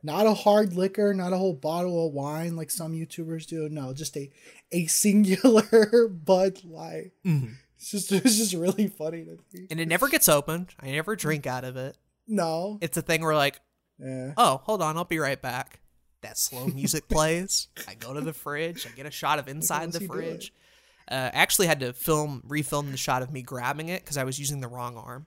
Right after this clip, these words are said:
Speaker 2: and it didn't make sense from, like, the perspective of it. Uh,
Speaker 1: Yeah.
Speaker 2: and so I got it, walked back,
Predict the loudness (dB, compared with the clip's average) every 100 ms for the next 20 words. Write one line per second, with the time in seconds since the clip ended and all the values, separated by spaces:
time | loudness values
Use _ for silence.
0 | _ -14 -10 -10 -8 -6 -6 -8 -12 -14
1 | -14 -16 -18 -20 -16 -16 -16 -16 -16 -16
2 | _ _ -16 -14 -14 -16 _ _ _ _
3 | _ _ _ -12 -12 -12 -14 -10 -4 -4
4 | -4 -12 _ _ _ _ _ -8 -6 -6
5 | -6 0 0 0 -4 -4 -4 -4 -4 4
6 | 6 8 6 2 0